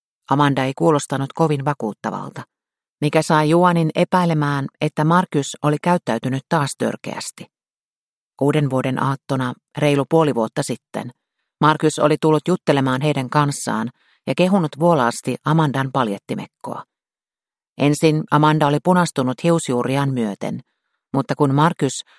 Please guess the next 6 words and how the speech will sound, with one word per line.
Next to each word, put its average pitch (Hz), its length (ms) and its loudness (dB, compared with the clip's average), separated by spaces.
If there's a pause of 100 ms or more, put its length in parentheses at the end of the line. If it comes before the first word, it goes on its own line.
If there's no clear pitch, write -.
(160)
oli 151 200 4
työntänyt 170 500 2
hänen 139 200 -2
hiuksensa 170 600 -2
korvan 123 380 0
taakse 110 420 -6